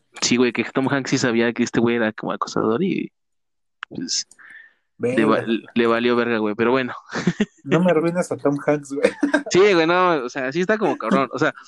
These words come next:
Speaker 1: justamente esto del Pizzagate sí está como muy, muy intensa, porque dices, hay demasiado, claro que, que, que explorar en esto, porque es obvio que hay este tipo de, de cosas en el mundo,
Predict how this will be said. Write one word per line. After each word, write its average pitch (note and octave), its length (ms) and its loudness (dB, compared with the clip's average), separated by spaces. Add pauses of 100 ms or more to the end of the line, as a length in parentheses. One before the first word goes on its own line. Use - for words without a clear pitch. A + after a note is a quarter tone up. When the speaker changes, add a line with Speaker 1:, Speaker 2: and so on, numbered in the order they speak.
(260)
Speaker 1:
justamente F#3+ 360 2
esto F3+ 140 -2
del D3 120 2
Pizzagate C#3 380 -4
sí D#3 60 -2
está D3+ 140 -4
como C3 260 2
muy, A2+ 280 2
muy B2+ 360 0
intensa, C3+ 540 -2
porque - 440 -2 (1000)
dices, A#2+ 340 2 (380)
hay D3 160 0
demasiado, D#3 760 0 (200)
claro B2 360 2
que, G#2+ 220 -2 (680)
que, F#2 240 -2
que - 120 -2
explorar A2 380 0
en B2+ 100 -2
esto, B2 200 -6
porque - 380 -8 (500)
es - 220 -2
obvio A2+ 260 0
que G#2+ 100 -8
hay G#2 100 -4
este - 160 -14
tipo - 280 -6
de, - 220 -10
de G#2+ 120 -8
cosas A#2 400 -4
en G2+ 120 -2
el F#2 80 -8
mundo, F#2+ 340 -4